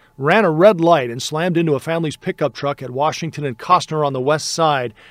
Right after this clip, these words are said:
The crash killed six-month-old Christian Uvidier. The sixteen-year-old boy accused of driving the stolen car is now facing three felony charges,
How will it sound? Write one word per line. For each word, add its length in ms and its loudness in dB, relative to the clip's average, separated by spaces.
The 80 -20
crash 380 -2
killed 440 0
six-month-old 880 -2
Christian 680 -4
Uvidier. 640 -2
The 80 -14
sixteen-year-old 760 -2
boy 240 2
accused 320 -4
of 80 -4
driving 400 2
the 60 -4
stolen 340 -4
car 300 0
is 100 -6
now 160 -4
facing 380 -8
three 400 -2
felony 480 0
charges, 500 0